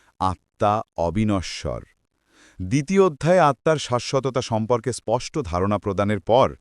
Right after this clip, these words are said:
ভগবদ্গীতা বারবার চারটি শ্লোকে "বিলাপ বা না শোকিতুম", বিলাপ করো না, ত্যাগ করার জন্য আমাদের অনুরোধ করেছে। শূন্য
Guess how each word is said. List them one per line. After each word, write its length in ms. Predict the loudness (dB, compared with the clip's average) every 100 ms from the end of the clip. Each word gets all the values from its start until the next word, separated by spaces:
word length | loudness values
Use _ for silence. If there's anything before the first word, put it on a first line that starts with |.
| _ _ -20 -12
ভগবদ্গীতা 640 | 0 4 6 4 2 4 6
বারবার 500 | 6 4 4 2 2 -4 _ -20 -2
চারটি 360 | 2 2 2 -4
শ্লোকে 460 | -2 2 2 2 -2 -4 _ _ _
"বিলাপ 540 | -8 0 4 4 4 0 -8 -18 -4
বা 160 | 0 2
না 200 | 4 2 0
শোকিতুম", 600 | -2 -6 -6 -6 -2 -2 -4 -12 _
বিলাপ 400 | -6 0 2 2 0
করো 200 | 0 2 2
না, 120 | 0
ত্যাগ 240 | 0 0 0 0
করার 240 | 0 0
জন্য 240 | -2 -2 0
আমাদের 280 | 0 0 -2
অনুরোধ 360 | -2 -2 -4 -6
করেছে। 420 | -6 -8 -8 -12 -14 _ _ -20 _
শূন্য 280 | -6 -2 2